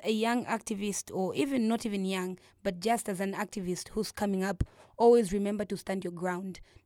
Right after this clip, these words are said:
Never be afraid. If you are afraid, you cannot act.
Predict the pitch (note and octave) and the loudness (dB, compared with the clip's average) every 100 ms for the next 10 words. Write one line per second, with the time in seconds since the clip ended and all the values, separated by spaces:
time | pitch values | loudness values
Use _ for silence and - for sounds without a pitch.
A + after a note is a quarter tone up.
0 | - G3+ G#3+ A3 F#3+ G3+ F#3 G#3+ G3 E3 | -4 0 0 0 0 0 0 -2 -2 -4
1 | G3+ A3 A3+ G#3 G3+ - A#3 G#3 F#3 F#3 | -8 -8 -2 0 0 0 2 2 2 -4
2 | - F#3+ G3 G#3 - - - _ _ - | -4 -2 -2 -2 -6 -10 -12 _ _ -6
3 | - - - - - | -6 -6 -12 -8 -8